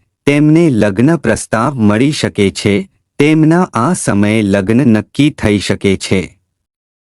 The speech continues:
આ સમય કર્ક રાશિના લોકો માટે શુભ સાબિત થશે. નંબર બે,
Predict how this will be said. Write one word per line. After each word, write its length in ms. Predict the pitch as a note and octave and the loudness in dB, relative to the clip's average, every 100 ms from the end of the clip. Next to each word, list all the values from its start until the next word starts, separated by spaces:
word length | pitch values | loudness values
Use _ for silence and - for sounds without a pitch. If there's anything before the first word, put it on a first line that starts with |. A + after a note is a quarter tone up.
| _ _ _ _ | _ _ _ _
આ 220 | D3 F#3 | -2 0
સમય 440 | G#3+ - E3 F3 F#3 | 0 0 0 2 0
કર્ક 380 | - D#3 F3 - | 0 -2 0 -2
રાશિના 640 | G#2 G2+ - A2 G#2 G#2+ | -2 -4 -2 0 2 0
લોકો 460 | G2+ G2 F#2+ C3 D#3+ | 0 0 0 -2 0
માટે 480 | A2 F#2+ F#2+ G#2+ | 0 -2 0 0
શુભ 340 | G2+ - D#3 C#3 | 0 0 -2 -2
સાબિત 580 | - G2+ G2 G#2 A2 - | -4 -4 -2 -2 -4 -4
થશે. 540 | G#2 - G2+ - - _ _ _ _ _ _ _ _ _ _ _ | -6 -2 -4 -4 -12 _ _ _ _ _ _ _ _ _ _ _
નંબર 480 | C3 F3 F#3+ G#3+ G3+ | 2 4 2 2 2
બે, 360 | A2 G#2 - | 0 -2 -4